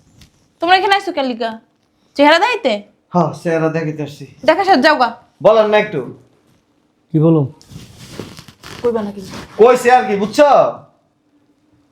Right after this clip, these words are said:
Speaker 2: কইছে আলমারিতে এক লাখ টাকা রাইখে গেছে। শীতের জামা কাপড় কিনে দিছে।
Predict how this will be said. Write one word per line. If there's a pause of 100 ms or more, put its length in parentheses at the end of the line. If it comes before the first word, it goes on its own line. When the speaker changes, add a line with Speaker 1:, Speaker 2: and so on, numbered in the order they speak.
(1300)
Speaker 2:
কইছে
আলমারিতে
এক
লাখ
টাকা
রাইখে
গেছে। (680)
শীতের
জামা
কাপড়
কিনে
দিছে।